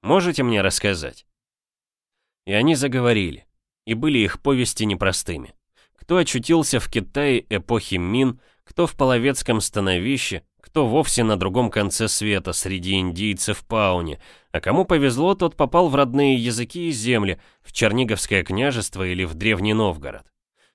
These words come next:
Так проходили они друг за другом, рассказывая о себе, и последним был Женя Штильмарк из Твери, почти ровесник. Исчез он, как помнилось Серову, в двадцать семь лет.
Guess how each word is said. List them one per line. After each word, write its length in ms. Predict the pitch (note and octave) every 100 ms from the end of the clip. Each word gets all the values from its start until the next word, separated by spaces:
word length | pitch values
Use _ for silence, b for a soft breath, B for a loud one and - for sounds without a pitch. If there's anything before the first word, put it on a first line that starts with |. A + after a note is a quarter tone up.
| _
Так 200 | E3 F3
проходили 520 | - D3 C#3+ D3 F#3
они 240 | D#3 C#3 C#3+
друг 260 | A2+ D3+
за 160 | A#2+ C3
другом, 560 | G#2+ A#2+ A2+ G2+ F2 - -
рассказывая 680 | F2+ - - A#2 G2+ G2+ F#2+
о 40 |
себе, 500 | F2+ - E2+ A2 C#3+ - B B
и 120 | G#2+
последним 720 | F2+ G2+ - F3 D#3 D#3 C3+
был 180 | B2+ E3+
Женя 340 | A2 D#3 D#3
Штильмарк 640 | C#3 - D3+ B2+ A2+ F#2+ -
из 140 | -
Твери, 440 | - A#2 F#2+ D2+ - _
почти 340 | - G#2+ - F#3
ровесник. 600 | F3+ C3+ G#2 - D2+ _ _ _ _
Исчез 420 | G2+ - D3+ D3+
он, 160 | A#2 G2
как 220 | G2+ F#2+
помнилось 420 | - G#2 G2 G2
Серову, 440 | - B2 C3+ D3 B2+
в 80 | F2+
двадцать 400 | A2+ C3+ A#2 -
семь 260 | G#2 G2
лет. 260 | F2 C#2